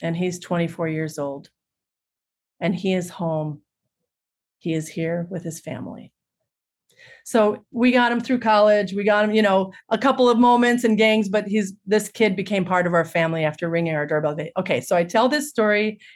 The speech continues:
in ninety-nine seconds, much shorter. You know, I've, I've prepared it, I've rehearsed it. And I mean, 'cause I had been working on it for a specific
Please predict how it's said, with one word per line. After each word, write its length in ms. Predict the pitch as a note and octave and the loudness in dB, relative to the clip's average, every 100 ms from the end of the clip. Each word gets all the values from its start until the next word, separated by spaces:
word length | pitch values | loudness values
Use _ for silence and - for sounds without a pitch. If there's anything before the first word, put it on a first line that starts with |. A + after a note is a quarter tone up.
| - | -4
in 300 | F3 F3 F#3 | 0 2 4
ninety-nine 580 | A3+ C4+ D4 B3+ A#3 B3 | 4 4 4 4 4 2
seconds, 680 | F#3+ E3 E3+ F#3 A#3+ - _ _ | 2 0 0 -4 -6 -12 _ _
much 240 | F#3 G#3+ - | -2 0 0
shorter. 360 | B3 G3+ F#3+ | 2 2 4
You 120 | A#3+ | 2
know, 100 | G#3 | 4
I've, 260 | G3+ G3 F3 _ _ - | 4 2 -4 _ _ -4
I've 220 | F#3+ F#3+ | -2 -2
prepared 400 | - F3+ F3+ E3+ | -4 -2 2 4
it, 100 | F3+ | 4
I've 180 | E3+ E3+ | 2 2
rehearsed 380 | E3+ E3 D#3 - | 0 -2 -4 -4
it. 180 | D#3+ - _ _ _ _ _ _ _ - | -4 -6 _ _ _ _ _ _ _ -2
And 380 | G3 F#3+ F3+ | 2 2 0
I 60 | G3+ | 0
mean, 180 | G#3 F#3 | 0 0
'cause 180 | G#3 G#3 | 0 2
I 120 | F#3+ | 2
had 300 | F#3 G3 F3 | 2 0 2
been 420 | F#3 E3 D#3+ - _ _ _ | 2 0 -4 -10 _ _ _
working 380 | F#3+ G3 F#3+ G3+ | -2 0 0 0
on 140 | F3+ F3+ | 0 -2
it 80 | |
for 180 | F3+ F#3+ | 0 0
a 120 | E3 - | 0 -4
specific 580 | - G3 G3+ F3+ F3 | -6 -4 -2 -4 -6